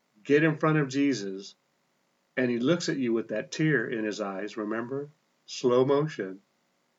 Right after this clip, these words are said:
And he says, "I have no idea who you are." Again, I say, religion will not introduce you to God like this. It may get you through the front door, but you have got to understand that God is about relationship with you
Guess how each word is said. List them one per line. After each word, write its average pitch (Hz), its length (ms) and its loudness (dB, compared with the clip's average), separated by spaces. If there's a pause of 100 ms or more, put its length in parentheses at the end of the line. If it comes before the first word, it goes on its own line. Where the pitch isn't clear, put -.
(520)
And 110 100 -2
he 110 80 -2
says, 110 240 0
"I 110 140 0
have 113 160 -2
no 117 140 -2
idea 117 280 0
who 123 100 -2
you 120 260 -2
are." 117 300 -6 (1080)
Again, 143 280 0
I 143 80 4
say, 131 420 0 (220)
religion 151 540 2
will 113 120 0
not 139 300 0
introduce 135 520 0
you 110 140 -2
to 104 140 -8
God 117 340 0
like 101 200 -6
this. - 420 -14 (640)
It 131 100 -2
may 147 140 4
get 160 240 2
you 151 60 -4
through 147 180 0
the 131 100 4
front 131 280 0
door, 135 200 4
but 101 220 -4
you 135 140 4
have - 220 -8
got 143 240 0
to 147 120 -4
understand 123 560 0
that 107 120 -6
God 117 240 0
is 107 120 -4
about 107 320 -2
relationship 120 640 -2
with 113 220 -8
you 104 340 -4